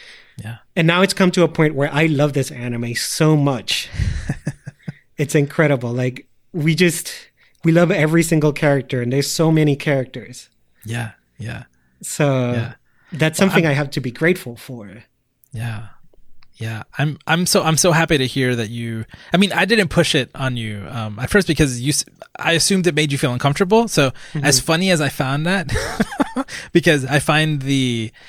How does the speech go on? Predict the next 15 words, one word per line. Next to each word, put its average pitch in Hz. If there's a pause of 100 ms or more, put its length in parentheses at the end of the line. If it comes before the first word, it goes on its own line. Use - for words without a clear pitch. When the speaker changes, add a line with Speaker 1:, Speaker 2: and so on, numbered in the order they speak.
(140)
Speaker 1:
I 120
find 135
the, 117
the 120
ecchi 110
part 120
of 117
the, 113
of 110
the 113
show, 117 (460)
I -
find 175
it 110
funny 123